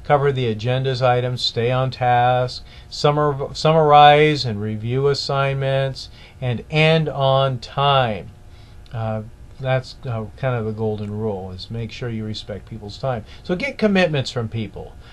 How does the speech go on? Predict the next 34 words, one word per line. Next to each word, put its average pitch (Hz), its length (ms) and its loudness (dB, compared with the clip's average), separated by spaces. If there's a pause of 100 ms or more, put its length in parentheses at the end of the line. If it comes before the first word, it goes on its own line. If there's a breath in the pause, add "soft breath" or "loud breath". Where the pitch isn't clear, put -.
(160 loud breath)
uh, 117 160 -4
for 120 200 -2
assignments. 104 640 -6
Record 151 560 4
all 147 220 6
assignments 143 520 0
to 123 60 -6
encourage 131 440 -4
accountability, 123 1000 -2 (400 loud breath)
and 123 300 -2
then 123 140 -2
follow 131 440 6
up 120 180 0
on 98 180 -6
them. 92 160 -10
That 107 180 -6
accountability 120 840 -2
thing 120 220 -8
is 110 140 -6
so 127 300 0
important 98 580 -10 (380 loud breath)
in 110 220 -8
teams. 82 520 -14 (320 soft breath)
When 131 220 0
you 160 160 0
have 165 460 8 (480 loud breath)
problem 180 580 10
members, 147 680 4
we 147 240 0
need 151 340 -2
to 151 260 0
skillfully, 147 880 4
as 135 200 0
leaders, 170 760 4